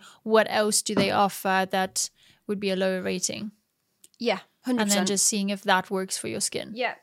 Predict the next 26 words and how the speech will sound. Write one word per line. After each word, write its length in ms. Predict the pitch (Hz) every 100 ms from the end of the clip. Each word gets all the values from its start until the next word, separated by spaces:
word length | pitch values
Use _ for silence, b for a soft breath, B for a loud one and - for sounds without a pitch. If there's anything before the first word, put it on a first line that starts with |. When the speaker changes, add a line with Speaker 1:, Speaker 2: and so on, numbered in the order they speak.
| -
Speaker 2:
uh, 460 | 247 240 240 233 -
'cause 180 | -
I 300 | 262 247 240 233
also, 380 | 302 302 269 220
another 340 | 220 247 233 220
favourite 480 | - 208 190 190 -
of 120 | 190
mine, 400 | 180 190 240 262 _ b b b b b _ _ 202
again, 420 | 214 196 180 - _
Charlotte 320 | - - 185 -
Tilbury 340 | 208 220 202
seems 280 | - 160 -
to 80 | -
be 160 | 175
the, 340 | 165 127 135 110
uh, 200 | 113 120 - 202 254 - 214
Speaker 1:
<laughs> 800 | 208 285 214 - - - - -
Speaker 2:
I 460 | 254 254 247 247 233
love 360 | 240 196 190
their 180 | 220 208
unisex 720 | 208 208 196 - 208 - -
healthy 340 | 220 208 214
glow. 300 | 190 220 233
So 240 | 254 233 214
it's 260 | - -
a, 440 | 208 208 202 196